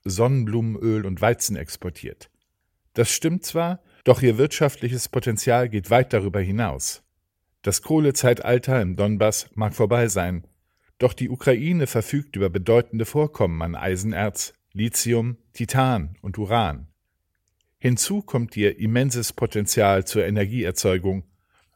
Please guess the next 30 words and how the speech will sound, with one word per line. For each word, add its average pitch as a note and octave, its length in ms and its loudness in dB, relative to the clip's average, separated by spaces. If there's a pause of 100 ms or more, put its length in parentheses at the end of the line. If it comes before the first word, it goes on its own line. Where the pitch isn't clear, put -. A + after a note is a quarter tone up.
(240)
sowohl A#2+ 500 2
durch F#2 240 -2
Wasser- A#2+ 340 2
und G2 140 -6
Nuklearkraft G#2 840 0 (340)
als C3+ 240 2
auch C#3+ 240 -4
für G#2 180 -4
künftige B2 640 -4
Wind- B2+ 220 0
und G#2+ 140 -6
Solarenergie G2+ 840 0 (320)
in G#2 100 -6
den G2 140 0
trockenen B2 560 -2
und F#2+ 160 -2
heißen G#2+ 320 0
Gebieten G2 400 -6
am G2 100 -2
Schwarzen G2 480 -2
Meer. F#2+ 320 -4 (960)
Der A2+ 120 8
so D#3 220 4
produzierte A#2+ 640 -2
Strom B2+ 480 -2
könnte B2 340 0
eine A2+ 160 -2
stabile B2+ 480 -2
Grundlast D3 580 -4
erzeugen G2+ 580 -2